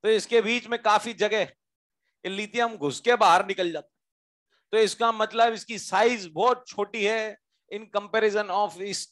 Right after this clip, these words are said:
void के, तो इसमें fit नहीं हो पाता properly। तो ये एलम्स का ये हाल है। आपको एलम दुनिया जो, जो daily जो basic necessity है उसमें आपको पता ही है एलम क्या क्या यूज आता है।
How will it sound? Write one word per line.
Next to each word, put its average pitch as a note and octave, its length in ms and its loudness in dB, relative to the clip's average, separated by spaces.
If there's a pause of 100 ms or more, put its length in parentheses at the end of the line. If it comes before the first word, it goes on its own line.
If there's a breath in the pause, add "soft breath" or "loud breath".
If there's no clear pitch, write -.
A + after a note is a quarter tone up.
void F3 360 2
के, - 120 -16 (520)
तो G3+ 40 -8
इसमें A#3 300 -8
fit B3+ 360 -10
नहीं A3+ 180 -12
हो F#3+ 100 -10
पाता D#3+ 280 -8
properly। - 500 -16 (380)
तो G3 60 -4
ये G#3 180 -2 (120)
एलम्स G3+ 500 -4
का F3+ 180 -6
ये E3+ 240 -8 (440)
हाल C#3 280 -8
है। - 180 -12
आपको D#3 360 -4
एलम D#3+ 300 -4 (180)
दुनिया D#3 320 -10
जो, D3 360 -8 (360 loud breath)
जो D#3 60 -4
daily F3+ 380 2
जो D#3+ 140 -8
basic D#3+ 360 -6
necessity D3 480 -10
है D3+ 80 -8
उसमें D3 240 -10
आपको - 220 -10
पता B2+ 180 -4
ही D3 140 -4
है D3 120 -4
एलम B2+ 260 -4
क्या A#2+ 160 -8
क्या B2 140 -8
यूज A2+ 280 -12
आता G2+ 220 -16
है। - 140 -20